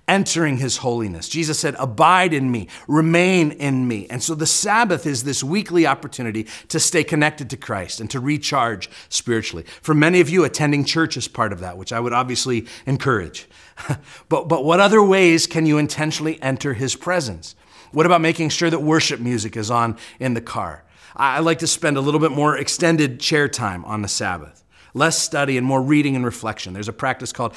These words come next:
Lectio Divina that, that, that involves reading one short passage over and over again until something jumps out and then personalizing it and then having a conversation with God about it. It's also good to, to pray through hopes and hurts.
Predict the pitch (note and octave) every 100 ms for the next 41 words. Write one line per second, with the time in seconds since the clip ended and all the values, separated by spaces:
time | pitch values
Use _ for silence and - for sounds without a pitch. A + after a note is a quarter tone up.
0 | - - C#3 - C#3 B2+ A2+ G#2 A2+ A2
1 | D#2+ - _ _ _ _ - B2 A#2+ C3+
2 | A#2 B2+ B2+ A#2+ C3+ G#2+ C#3+ E3+ D3 A2
3 | G#2+ A#2+ C#3+ D#3 - D#3+ D3+ D3+ C#3 B2+
4 | A#2 G#2+ B2 A2+ A#2+ C3+ C3 G#2+ G#2 A#2+
5 | - A#2 A2 A2 G#2+ G#2+ - G2+ G2 G2+
6 | - C3+ - A#2+ G2+ F#2+ F2+ F2 - -
7 | - A#2+ A2 A#2+ A#2+ A2+ G#2 G#2+ G#2 -
8 | G2 - G2+ F2+ G2+ F2+ E2 E2 E2 _
9 | _ _ _ _ _ _ _ _ - D3
10 | D3 C#3 C#3+ - C#3+ - C#3 - D3+ C#3
11 | - D#3 C#3+ A#2+ - - _ _ - D#3
12 | D3 - B2+ C#3 A2 - -